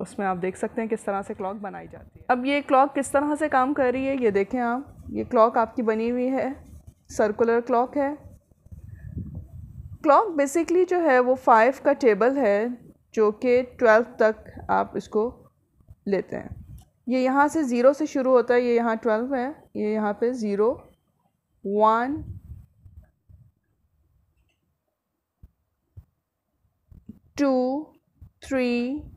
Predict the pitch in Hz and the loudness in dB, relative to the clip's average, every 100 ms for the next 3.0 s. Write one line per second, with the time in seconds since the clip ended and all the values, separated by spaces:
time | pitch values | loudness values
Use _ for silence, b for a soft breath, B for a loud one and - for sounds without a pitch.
0 | _ _ _ - 262 233 220 226 240 - | _ _ _ -4 6 8 8 4 0 4
1 | 233 170 160 - _ _ - 294 359 - | 4 4 -2 -12 _ _ -6 -6 -6 -14
2 | b b b b - 240 254 247 208 214 | b b b b -2 2 2 4 4 4